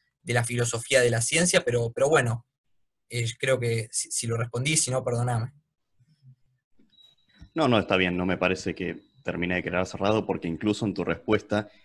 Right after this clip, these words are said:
Speaker 2: de alguna manera, por decirlo de alguna manera, si es correcto, eh, evaluar todo en términos de paradigma, ese pasa a formar, a ser parte de tu paradigma.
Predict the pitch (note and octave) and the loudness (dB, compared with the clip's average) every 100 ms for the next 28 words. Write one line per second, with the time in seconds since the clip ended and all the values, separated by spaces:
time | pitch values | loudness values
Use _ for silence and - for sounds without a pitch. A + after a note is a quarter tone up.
0 | _ _ _ F#2 F#2 G2+ G#2 G2 G#2 G2+ | _ _ _ -2 0 2 2 4 2 2
1 | G2+ - _ _ _ _ _ _ - - | 0 -2 _ _ _ _ _ _ -20 -20
2 | - - - E2+ - G2 F#2 F#2 F2+ F#2 | -20 -14 -8 -6 -2 0 0 -2 -2 -2
3 | F#2 F#2+ - F#2 F#2 A2 A#2 G2+ A#2+ D#3 | -2 -2 -2 2 2 2 0 2 4 2
4 | - - F#2 F#2+ _ _ _ _ - F2+ | 0 -8 -8 -8 _ _ _ _ -6 -2
5 | F2 E2+ E2+ G#2+ G2+ G#2 A2 F2+ E2+ G2+ | 0 0 2 2 2 2 2 2 -2 -2
6 | G2 F#2+ E2 F2 F2+ F#2+ G#2 F2+ G2 - | 0 0 -2 -2 0 2 0 -2 -4 -8
7 | _ _ _ - _ - G#2+ - G2+ G2+ | _ _ _ -20 _ -2 0 0 0 0
8 | G#2 F#2 F2+ F#2 F#2+ A2 _ - F2 F2 | 0 -4 -2 0 -2 -6 _ -10 -10 -4
9 | G2+ G2 F#2 F2+ - - G2 - F2 F#2 | -2 0 0 -2 -2 -2 -2 0 -2 -2
10 | E2 F#2 | -4 -10